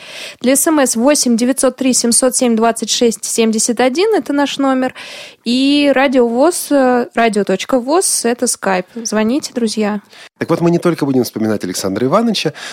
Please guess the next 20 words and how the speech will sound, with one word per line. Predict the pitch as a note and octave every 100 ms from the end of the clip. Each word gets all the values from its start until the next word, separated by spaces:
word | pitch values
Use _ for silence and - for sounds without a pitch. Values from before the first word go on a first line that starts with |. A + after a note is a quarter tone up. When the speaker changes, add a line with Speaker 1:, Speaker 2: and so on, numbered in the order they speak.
| -
Speaker 2:
но | A#2+ C#3
мы | G#3+
поговорим | F#3 D3 C3+ E3 D#3+
и | C3+
об | A#2
этом | C3 C3 A2
жанре, | G2 G2 D#2 G2
и | F3+
мы | D3 E3+
послушаем | - B2+ - D3 C3+ - A#2+
кое-что. | A2+ B2+ A#2 - G#2
Нам | B2
тут | C3+ C3+
прислали | - A#2+ - C#3 B2
блестящие | G2+ F#2+ C3 - - D3 A#2+ - F2+
совершенно | F2 - D2+ E2 D2
примеры, | C#2 - D#2 C#2 -
блес-, | - - C3+
великолепные | C3+ C3 D3+ D3+ A2+
фрагменты, | G#2+ G#2 G2 G#2+ F#2 D#2 C#2+